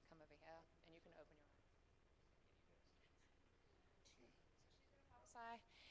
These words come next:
And then I'm also going to have Danielle explain to you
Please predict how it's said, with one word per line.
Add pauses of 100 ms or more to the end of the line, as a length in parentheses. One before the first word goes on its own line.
(140)
And
then
I'm
also
going
to
have (140)
Danielle (520)
explain
to
you